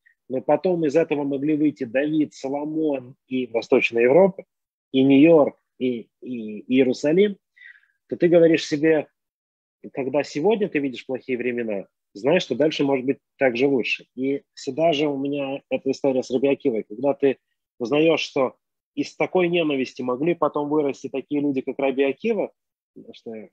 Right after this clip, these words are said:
можно сказать, нужно только поставить таймер и ждать, ну, и работать над тем, чтобы сегодняшний Израиль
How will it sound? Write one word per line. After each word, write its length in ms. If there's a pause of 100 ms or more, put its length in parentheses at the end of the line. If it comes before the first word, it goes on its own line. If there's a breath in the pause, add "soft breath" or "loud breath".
(100)
можно 280
сказать, 240
нужно 160
только 220
поставить 400
таймер 460 (140)
и 80
ждать, 500 (300)
ну, 260
и 280
работать 520
над 160
тем, 160
чтобы 440 (500 loud breath)
сегодняшний 720
Израиль 520